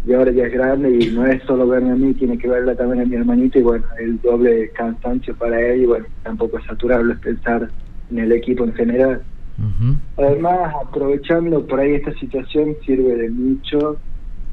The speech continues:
Speaker 1: por la cuestión de que, por ejemplo, Fernanda está cerca, relativamente cerca de Catamarca, porque, bueno, vive en La Rioja.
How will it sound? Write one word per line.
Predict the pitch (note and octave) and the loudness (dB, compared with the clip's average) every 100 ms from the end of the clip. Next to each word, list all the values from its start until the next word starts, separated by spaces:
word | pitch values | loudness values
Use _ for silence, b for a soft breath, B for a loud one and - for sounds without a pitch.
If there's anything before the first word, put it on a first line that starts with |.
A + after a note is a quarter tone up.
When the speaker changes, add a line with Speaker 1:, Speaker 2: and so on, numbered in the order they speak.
| - - - - - - - | -4 -4 -6 -8 -8 -8 -6
Speaker 1:
por | - C3 | 0 2
la | B2+ | 2
cuestión | A#2+ B2 D#3+ D3+ | 2 0 2 2
de | C#3+ | 2
que, | C3 | 2
por | C3 | 0
ejemplo, | C3 D#3 D3 C#3 | 0 -2 -2 0
Fernanda | C#3 C#3+ E3 E3 | 0 2 2 2
está | C#3 D3 C3 - | 0 -4 -6 -4
cerca, | C#3+ C#3+ - D#3 E3 E3 - - - - - | -2 -2 -2 -2 -2 -6 -12 -10 -6 -4 -2
relativamente | C3+ C3 B2+ C#3+ D3 C#3+ C3+ | 0 0 2 2 0 -4 -6
cerca | C#3+ C#3 C#3 | -4 -4 -2
de | B2 | -4
Catamarca, | A#2 A#2 A#2+ C3+ C3 - - - - - - | -4 -2 -2 -2 -2 -6 -10 -10 -12 -12 -10
porque, | A#2 A2 | -8 -4
bueno, | A2 A#2 A2+ | -2 -2 2
vive | A#2+ A#2+ | 4 4
en | A2+ | 2
La | A2+ | -2
Rioja. | B2+ B2+ B2+ - | 2 2 2 -4